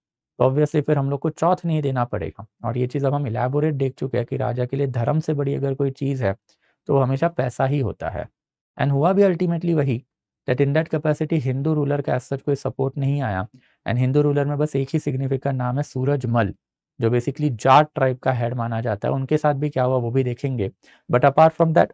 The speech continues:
अवध का involvement is one of the most significant one। अवध जिसके साइड में है, वो साइड हमेशा से स्ट्रॉन्ग है। शुजाउद्दौला के बारे में हम लोगों ने elaborately पढ़ा है,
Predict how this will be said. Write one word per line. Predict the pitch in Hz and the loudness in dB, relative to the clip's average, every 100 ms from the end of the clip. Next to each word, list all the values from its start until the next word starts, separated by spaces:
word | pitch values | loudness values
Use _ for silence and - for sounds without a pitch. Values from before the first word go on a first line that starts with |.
| - | 4
अवध | 123 147 - - - | 6 6 2 -6 -2
का | 135 | 0
involvement | 123 127 135 139 143 | 2 2 2 0 -2
is | 151 | -2
one | 131 131 | -2 -4
of | 135 | -2
the | 147 135 | -2 0
most | 151 - | -2 -2
significant | 120 117 113 104 123 123 | -4 -2 -4 -2 -2 0
one। | 87 76 _ _ _ _ _ - | -2 -2 _ _ _ _ _ 4
अवध | 123 170 151 | 6 6 4
जिसके | 165 - 165 | 0 2 2
साइड | 147 143 143 | 4 2 2
में | 151 | 2
है, | 170 - _ 135 | 0 -2 _ 0
वो | 139 | 2
साइड | 151 143 | 4 2
हमेशा | 135 139 156 | 2 2 2
से | 139 156 | 2 0
स्ट्रॉन्ग | - - 143 151 139 | -2 2 4 6 2
है। | 151 _ _ _ _ - | 0 _ _ _ _ -2
शुजाउद्दौला | 135 160 170 151 151 156 | 4 6 6 6 4 4
के | - | 4
बारे | 147 143 | 2 2
में | 143 | 0
हम | 143 | 0
लोगों | 143 151 | 2 0
ने | 143 | 2
elaborately | 127 131 139 143 147 | 2 2 2 0 -2
पढ़ा | 147 107 | -2 -2
है, | 92 | -2